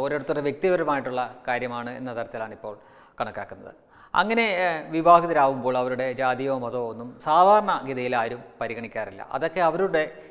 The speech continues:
ഇഷ്ടം എന്നേ കൂട്ടാറുള്ളൂ. മുഖ്യമന്ത്രി പിണറായി വിജയൻ ഹിന്ദുവായാണ് ജനിച്ചതെങ്കിലും അദ്ദേഹം കമ്മ്യൂണിസ്റ്റുകാരനാണ്, അദ്ദേഹത്തിന് ജാതിയോ മതമോ ഒന്നുമില്ലാത്ത ഒരു വ്യക്തിയാണ്. അദ്ദേഹം അത് പലതവണ വെളിപ്പെടുത്തിയിട്ടുള്ളതാണ്. അദ്ദേഹത്തിൻ്റെ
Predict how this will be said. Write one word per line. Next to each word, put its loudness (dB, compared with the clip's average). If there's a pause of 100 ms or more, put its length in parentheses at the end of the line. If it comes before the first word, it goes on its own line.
(140)
ഇഷ്ടം -4 (240)
എന്നേ -8
കൂട്ടാറുള്ളൂ. -14 (1160)
മുഖ്യമന്ത്രി 6
പിണറായി 6
വിജയൻ 0 (180)
ഹിന്ദുവായാണ് 4 (120)
ജനിച്ചതെങ്കിലും -6 (180)
അദ്ദേഹം -4
കമ്മ്യൂണിസ്റ്റുകാരനാണ്, -2
അദ്ദേഹത്തിന് -6
ജാതിയോ -2
മതമോ -8 (220)
ഒന്നുമില്ലാത്ത -10 (380)
ഒരു -8
വ്യക്തിയാണ്. -14 (200)
അദ്ദേഹം -4
അത് -4 (440)
പലതവണ 4 (540)
വെളിപ്പെടുത്തിയിട്ടുള്ളതാണ്. -8 (720)
അദ്ദേഹത്തിൻ്റെ 6